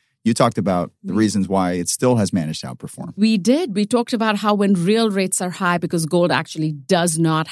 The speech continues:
Speaker 2: have a real rate associated with it. But one of the other things that I think we talked about was how it's not an inflation hedge necessarily, but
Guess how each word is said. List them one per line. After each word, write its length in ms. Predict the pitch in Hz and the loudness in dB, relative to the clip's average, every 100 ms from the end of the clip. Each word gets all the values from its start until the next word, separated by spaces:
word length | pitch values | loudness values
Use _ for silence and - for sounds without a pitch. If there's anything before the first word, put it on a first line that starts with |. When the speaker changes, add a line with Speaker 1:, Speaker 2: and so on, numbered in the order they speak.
| - | -6
Speaker 2:
have 240 | 156 151 | -4 -2
a 100 | 160 | -2
real 380 | 147 160 165 170 | -2 -2 0 0
rate 320 | 147 156 156 | 0 -2 -2
associated 760 | 156 - 254 262 196 160 160 156 | -4 -4 -2 0 0 -2 -6 -4
with 160 | 160 - | -6 -6
it. 220 | 165 165 | -10 -6
But 100 | - | -4
one 160 | 190 285 | 2 2
of 100 | 285 | 2
the 140 | 262 - | -2 -2
other 220 | 269 302 | 0 0
things 320 | - 208 175 | 0 0 0
that 140 | 165 156 | -2 -6
I 80 | 165 | -4
think 240 | 180 165 | -4 -4
we 40 | 156 | -6
talked 260 | 156 - | -10 -8
about 260 | 151 143 147 - | -6 -4 -4 -8
was 380 | 165 165 160 - - _ _ - | -4 -2 -2 -6 -14 _ _ -10
how 320 | - 254 294 | 0 2 2
it's 180 | - 226 | 0 0
not 240 | 208 202 | 0 0
an 120 | 190 | 0
inflation 920 | - 170 - - 190 214 233 - 277 | 2 2 0 -10 -2 -2 0 0 2
hedge 360 | 254 - 262 247 | 0 -2 -4 -2
necessarily, 840 | 247 240 254 - 262 285 302 370 - _ _ _ - 151 | -2 -2 -4 -2 0 2 0 0 -6 _ _ _ -18 -2
but 260 | 226 214 | 0 0